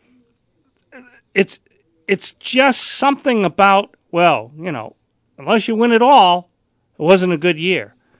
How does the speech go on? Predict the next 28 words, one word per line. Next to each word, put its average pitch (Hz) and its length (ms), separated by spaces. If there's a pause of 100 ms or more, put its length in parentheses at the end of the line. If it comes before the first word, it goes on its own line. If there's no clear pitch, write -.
(380)
I 247 260
think 277 400
there 220 160
were 196 220
three 269 380
or 233 60
four 220 400 (120)
good 240 340
teams 254 400
last 170 420
year 165 300 (320)
all 208 260
looking 196 360
up 190 180
at 139 140
Golden 156 400
State's 147 420
streak. - 560 (600)
I 202 140
think 226 240
if 196 140
you 131 100
went 131 440
to 311 120
games 240 400
in 170 120
Oklahoma 226 500
City 185 460